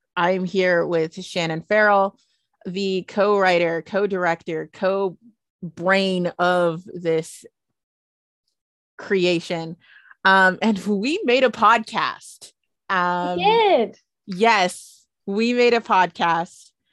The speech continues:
Speaker 1: and that's what we're gonna talk about today.
Speaker 2: Yay.
Speaker 1: Uh, all right.
Speaker 2: Hi.
Speaker 1: <laughs> Hi.
Speaker 2: How are you?
Speaker 1: I'm, I'm doing pretty good.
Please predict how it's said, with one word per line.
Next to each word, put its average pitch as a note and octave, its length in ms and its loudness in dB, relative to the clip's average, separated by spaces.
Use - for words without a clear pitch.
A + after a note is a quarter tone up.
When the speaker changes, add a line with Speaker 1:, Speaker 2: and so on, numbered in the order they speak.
Speaker 1:
and G3+ 340 -4
that's G#3 460 -4
what B3 160 -4
we're B3+ 120 -2
gonna C4 180 -4
talk C4 240 -6
about F#3+ 240 -6
today. - 340 -10
Speaker 2:
Yay. - 80 -18
Speaker 1:
Uh, A3 600 2
all B3+ 220 -4
right. D#4+ 380 -6
Speaker 2:
Hi. C#4+ 480 0
Speaker 1:
<laughs> A#3 160 -2
Hi. A3+ 500 4
Speaker 2:
How G3+ 220 2
are A3+ 100 2
you? F#3+ 500 2
Speaker 1:
I'm, G4 420 2
I'm D#4 140 0
doing F#4 260 2
pretty F#4+ 220 0
good. D4+ 540 0